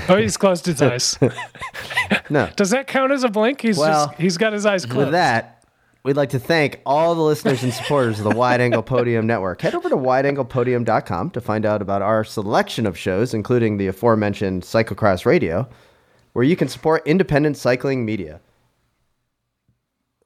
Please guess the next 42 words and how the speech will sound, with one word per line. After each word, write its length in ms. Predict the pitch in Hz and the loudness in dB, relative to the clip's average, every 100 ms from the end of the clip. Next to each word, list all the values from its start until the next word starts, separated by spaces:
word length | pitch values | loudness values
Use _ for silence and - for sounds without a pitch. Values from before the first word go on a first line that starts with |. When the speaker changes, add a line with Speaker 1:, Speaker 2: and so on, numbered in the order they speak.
| _ _ - | _ _ -4
Speaker 2:
Please 280 | - 226 | 0 0
email 360 | - 160 151 143 | 2 2 4 4
us 180 | 156 151 | 2 2
at 120 | 117 | -2
the 60 | 113 | -2
s-, 220 | - - _ | -10 -16 _
Speaker 1:
Mm-hmm. 680 | 139 147 208 _ _ _ 117 | 0 0 -2 _ _ _ -2
Speaker 2:
yeah? 160 | 170 196 - | 0 -2 -4
Speaker 1:
Including, 680 | 156 147 156 147 151 156 165 - _ _ _ _ _ _ _ _ _ - | -2 0 0 2 0 0 -4 -12 _ _ _ _ _ _ _ _ _ -2
oh, 280 | 170 294 - _ _ _ _ _ _ - | 0 0 -4 _ _ _ _ _ _ -2
including, 600 | 185 240 262 262 233 - | 0 2 4 2 0 -2
uh, 380 | 208 220 226 208 | 0 0 0 -2
this 240 | 160 202 | 0 0
show 360 | - 170 190 269 - _ - | 0 2 0 0 -10 _ -2
and 300 | 180 175 175 | 2 2 2
all 160 | 180 | 2
the 140 | 170 160 | 2 2
others 240 | 147 135 | 2 0
on 120 | 143 | 0
the 100 | 135 | 0
network 360 | 131 135 131 127 | 0 0 0 -2
that 120 | 143 | -4
we've, 360 | 131 127 120 - _ _ _ - | -4 -4 -6 -16 _ _ _ -2
I 80 | |
mean, 180 | 160 165 | 0 2
I 80 | 160 | 2
think 160 | 175 185 | 0 2
we 80 | 170 | 2
did 140 | 160 | 2
a 40 | 147 | 0
five-minute 500 | 185 151 143 139 131 | 0 0 -2 -4 0
ad 200 | 131 127 | 2 2
Speaker 2:
Yeah. 120 | 113 | 0
Speaker 1:
for 160 | - 135 | -2 -2
Cyclocross 420 | 127 147 131 - | -2 -2 -2 -2
Radio 240 | 127 127 | 0 0
at 60 | 123 | -2
the 60 | 123 | -4
beginning 300 | 135 131 131 | -4 -4 -2
of 100 | 131 | -4
this 160 | 123 147 | -2 -4
episode. 440 | - - 160 170 | -2 0 0 -2